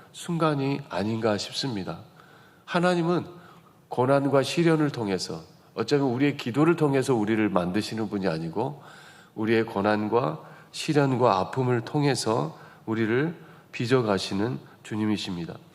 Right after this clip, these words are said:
시편 백오 편 십구 절에서도 그래서 요셉은 자신의 생애를 이 해고하면서 곧 여호와의 말씀이 응할 때까지라 그의 말씀이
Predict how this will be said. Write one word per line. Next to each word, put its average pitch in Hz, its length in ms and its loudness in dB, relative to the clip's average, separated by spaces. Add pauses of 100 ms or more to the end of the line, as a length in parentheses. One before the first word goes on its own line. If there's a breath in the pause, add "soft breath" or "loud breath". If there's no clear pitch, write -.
(300 loud breath)
시편 143 400 2
백오 120 360 4
편 135 160 4
십구 143 400 -4
절에서도 113 800 2 (300 loud breath)
그래서 120 280 -2
요셉은 131 640 2 (640 loud breath)
자신의 147 440 2
생애를 147 600 2 (300 loud breath)
이 135 160 0
해고하면서 120 880 2 (460 loud breath)
곧 123 240 0
여호와의 131 400 6
말씀이 110 720 2 (200 loud breath)
응할 120 360 2
때까지라 87 560 -2 (500 loud breath)
그의 156 240 6
말씀이 113 720 2